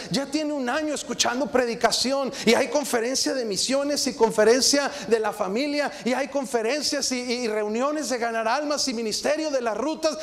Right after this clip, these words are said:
Y hermano, tanto se ha escuchado, tiene un año y aún no lleva fruto. Pero el dueño es paciente. Vamos a darle chance. Está verde todavía.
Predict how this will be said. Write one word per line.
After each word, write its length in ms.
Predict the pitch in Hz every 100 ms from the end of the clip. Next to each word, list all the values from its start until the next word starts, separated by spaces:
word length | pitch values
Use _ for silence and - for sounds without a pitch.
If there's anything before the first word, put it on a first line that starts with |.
| -
Y 60 | 247
hermano, 360 | 247 302 302 -
tanto 480 | 254 339 370 392
se 180 | 339 302
ha 80 | 285
escuchado, 1080 | - - 330 - 320 294 240 294 - - - - - - -
tiene 300 | 175 233 330
un 180 | 370 370
año 460 | 370 285 262 302 311 - - - - - - - - - - - _ - _ 170
y 100 | 165
aún 200 | 160 202
no 80 |
lleva 280 | 175 160 131
fruto. 380 | - 156 - - - - - - _ _ - _ - - - -
Pero 140 | 151
el 80 | 139
dueño 220 | 139 156
es 80 | -
paciente. 560 | 147 - - - - - - - - - - - - - - _ - - _ -
Vamos 220 | - -
a 20 |
darle 180 | 151 143
chance. 420 | - 139 - - - - - - - _ _ - - -
Está 200 | - 151
verde 280 | 147 147 147
todavía. 480 | 143 127 117 120 -